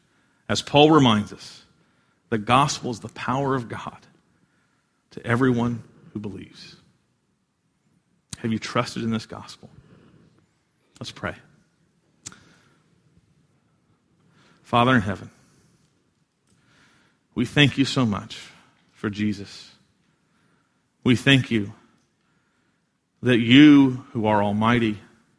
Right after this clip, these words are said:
who are omnipotent, sent your son Jesus to become human, to become weak,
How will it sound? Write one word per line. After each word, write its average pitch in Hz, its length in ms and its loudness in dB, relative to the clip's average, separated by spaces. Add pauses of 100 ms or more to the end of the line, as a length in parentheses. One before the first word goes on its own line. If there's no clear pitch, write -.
(240)
who 113 180 -6
are 113 160 0
omnipotent, 110 720 -2 (1700)
sent - 280 -4
your 143 120 0
son 120 320 0
Jesus 98 580 -12 (1600)
to - 80 -12
become 107 680 -6 (720)
human, 120 600 -4 (1700)
to 123 80 -8
become 117 380 -2
weak, 131 360 -4